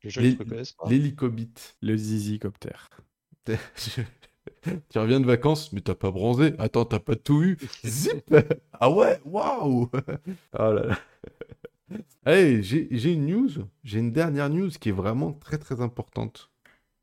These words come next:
Speaker 2: Euh, je pense que vous êtes passé à côté. Elle est, elle est sortie aujourd'hui, mais on en a besoin. L'emoji homme enceinte est maintenant disponible. Alors, en fait, ça fait vraiment penser à un
Speaker 1: Quelle
Speaker 2: mec
Speaker 1: application ?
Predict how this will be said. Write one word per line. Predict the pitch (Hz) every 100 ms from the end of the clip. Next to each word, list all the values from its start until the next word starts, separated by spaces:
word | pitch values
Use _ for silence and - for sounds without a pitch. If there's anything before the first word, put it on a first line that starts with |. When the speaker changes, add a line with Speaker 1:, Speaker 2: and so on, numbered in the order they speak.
| -
Speaker 2:
Euh, | 110 107 - -
je | 104 104 98
pense | - 139
que | -
vous | 104
êtes | 107
passé | 110 - 110 113
à | 104
côté. | - 110 139
Elle | 127
est, | - _ _ _
elle | -
est |
sortie | - 120 - 143
aujourd'hui, | 143 127 117 117 123 - _ _
mais | - 101
on | 104 101
en | 104
a | 110
besoin. | 113 107 104 107 _ _ _ _
L'emoji | 104 120 151 139 120 131 -
homme | 127 127 -
enceinte | - 113 - 113 113 -
est | 104
maintenant | 98 104 - 110 107 - -
disponible. | 107 98 117 - - 107 107 104 104 101 _ _ _ _ - -
Alors, | 107 104 -
en |
fait, | 113 143 143
ça | - -
fait | 107 107
vraiment | 98 107 123 123
penser | 113 - 120
à |
un | 104
Speaker 1:
Quelle | 113
Speaker 2:
mec |
Speaker 1:
application ? | 117 143 110 101 _